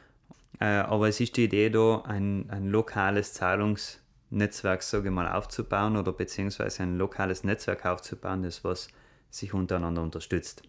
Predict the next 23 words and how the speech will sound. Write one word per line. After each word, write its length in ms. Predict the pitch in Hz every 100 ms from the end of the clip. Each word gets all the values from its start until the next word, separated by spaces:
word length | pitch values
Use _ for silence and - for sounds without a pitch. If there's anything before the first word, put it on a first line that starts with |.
| -
Da 120 | - 101
sind 220 | 101 98
wir 100 | 98
jetzt 320 | 98 - -
im 200 | - 101
Austausch. 640 | 90 104 - 113 123 - -
Das 340 | 117 - -
Gute 280 | 131 151 147
daran 300 | 135 135 139
ist 280 | 117 127 -
natürlich, 500 | 120 110 113 117 -
dass 280 | - 104 -
auch 280 | 98 101
jetzt 360 | 107 101 - -
die 280 | 101 98 95 _ _ _ _ -
Politik 460 | 101 95 117 127 -
beziehungsweise 500 | - 92 92 92 95
die 60 |
Landesregierung 600 | 90 113 120 107 107 110
sehen 340 | - 107 107 107
hat, 160 | 104 -
dass 260 | - 98 -
natürlich 580 | 117 - 104 101 107